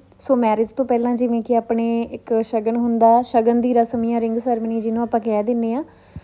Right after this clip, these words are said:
ਤਾਂ ਆਪਾਂ ਉਹਦੀ ਰਸਮ ਕਰਨ ਵਾਸਤੇ ਅੱਜ ਰਵਾਨਾ ਹੋਏ ਸੀਗੇ। ਮਤਲਬ ਕਿ ਆਪਣੀ ਪੂਰੀ ਫੈਮਿਲੀ, ਜਿਵੇਂ ਕਿ ਆਪਣੇ ਚਾਚਾ ਜੀ ਹਰੇ, ਆਪਾਂ ਆਪਣੀ ਫੈਮਿਲੀ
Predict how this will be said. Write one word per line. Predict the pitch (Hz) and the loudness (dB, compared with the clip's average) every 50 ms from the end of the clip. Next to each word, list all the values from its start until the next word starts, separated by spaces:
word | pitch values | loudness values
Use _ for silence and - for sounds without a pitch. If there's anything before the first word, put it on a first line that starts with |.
| - - - - - - | -20 -20 -20 -20 -4 0
ਤਾਂ | 269 247 247 | 0 2 2
ਆਪਾਂ | 247 240 247 269 262 | 0 0 2 0 2
ਉਹਦੀ | 240 247 254 247 269 277 | 4 4 2 2 2 2
ਰਸਮ | 262 247 240 - 247 233 | 0 0 0 -2 -4 -2
ਕਰਨ | 226 247 226 220 226 226 | 0 0 0 0 0 -2
ਵਾਸਤੇ | 226 226 226 226 - 262 233 | -2 -2 -2 -2 0 0 0
ਅੱਜ | 226 214 233 | 2 2 0
ਰਵਾਨਾ | 226 226 226 220 214 208 214 220 240 | 0 0 0 0 0 0 -2 -2 0
ਹੋਏ | 247 247 233 240 233 233 | 2 2 2 2 0 0
ਸੀਗੇ। | - 240 226 220 269 330 - - - - - - - - - - _ - - | -4 -4 -2 -2 -4 -4 -4 -6 -8 -10 -14 -20 -20 -20 -20 -20 _ -8 -6
ਮਤਲਬ | 240 247 247 240 226 | -2 0 0 -2 0
ਕਿ | 254 254 | -2 -2
ਆਪਣੀ | 233 233 240 247 262 | -2 -2 -2 -4 -4
ਪੂਰੀ | 247 254 254 247 240 247 240 | -4 -2 -2 -2 0 -2 -2
ਫੈਮਿਲੀ, | - 262 233 220 214 220 226 247 233 | -2 -2 -2 -2 0 -2 -2 -2 -2
ਜਿਵੇਂ | 226 240 226 226 220 | -2 -2 -2 -2 -2
ਕਿ | - 247 | -2 -2
ਆਪਣੇ | 226 226 240 233 240 233 | -2 -2 -2 -4 -4 -2
ਚਾਚਾ | 240 226 214 220 233 226 | -2 -4 -4 -2 -2 0
ਜੀ | 233 247 | 0 2
ਹਰੇ, | 254 254 247 247 247 233 | 2 2 2 2 2 0
ਆਪਾਂ | 226 220 233 - 233 220 | 0 -2 -4 -2 -2 -2
ਆਪਣੀ | 220 226 233 220 226 220 | -2 -4 -4 -6 -4 -4
ਫੈਮਿਲੀ | - 240 226 220 220 226 233 247 247 | -2 -2 -2 0 -2 -2 -2 -2 -2